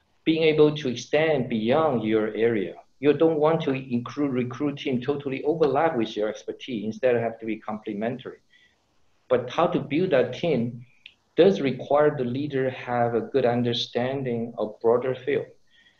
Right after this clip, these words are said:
Therefore, I, I think it's a natural, uh, growth for,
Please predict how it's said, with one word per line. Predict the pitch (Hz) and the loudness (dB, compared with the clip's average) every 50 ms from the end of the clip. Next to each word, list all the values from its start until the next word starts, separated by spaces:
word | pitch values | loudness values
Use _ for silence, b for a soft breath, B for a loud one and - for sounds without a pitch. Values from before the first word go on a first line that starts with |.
| b b b - | b b b -4
Therefore, | 120 127 147 160 156 156 - 151 143 139 139 139 - - | 2 6 6 6 6 4 4 4 6 6 4 2 2 0
I, | 117 127 - 135 | 0 0 2 2
I | 127 127 - | 0 2 4
think | - 196 160 | 2 4 4
it's | 131 - - | 2 0 0
a | 117 | 0
natural, | 117 117 120 117 127 135 151 170 170 - - 156 143 135 131 131 127 127 - - - - - - _ _ _ _ _ _ _ _ _ - | 0 2 2 2 0 0 0 -2 -2 -2 0 2 2 4 4 2 2 0 -4 -12 -18 -20 -20 -20 _ _ _ _ _ _ _ _ _ -6
uh, | 110 110 107 107 104 104 104 107 - - _ _ _ _ _ - _ _ - | -4 -4 -2 -2 -2 -4 -6 -8 -12 -18 _ _ _ _ _ -20 _ _ 0
growth | - 143 156 156 - - - - - - - - _ _ _ _ _ _ _ - - _ _ _ | 4 4 6 6 4 2 -2 -6 -8 -10 -12 -16 _ _ _ _ _ _ _ -20 -20 _ _ _
for, | - 117 113 120 113 - | 0 0 0 0 -2 -6